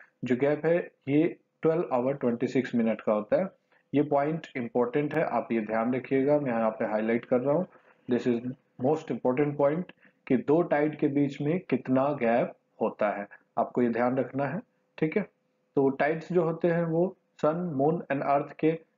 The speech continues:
ग्रेविटेशनल अट्रैक्शन के वजह से pull and push का रिजल्ट है, pull and push in the ocean water,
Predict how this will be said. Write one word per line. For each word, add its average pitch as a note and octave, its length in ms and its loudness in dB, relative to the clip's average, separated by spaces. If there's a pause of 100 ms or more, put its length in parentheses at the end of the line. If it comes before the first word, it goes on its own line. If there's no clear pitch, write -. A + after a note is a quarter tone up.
(120)
ग्रेविटेशनल C3+ 600 2
अट्रैक्शन C#3+ 480 0
के D3+ 260 4
वजह C#3+ 280 2
से D#3 300 0 (600)
pull D#3 160 6
and C#3 200 -2 (160)
push D#3 200 2
का D3+ 420 2
रिजल्ट B2+ 440 0
है, G3+ 160 -8 (440)
pull D#3+ 220 4
and C#3+ 120 0 (140)
push D#3+ 340 -2
in B2+ 100 2
the C#3+ 140 0
ocean F3+ 440 0 (440)
water, A2+ 380 0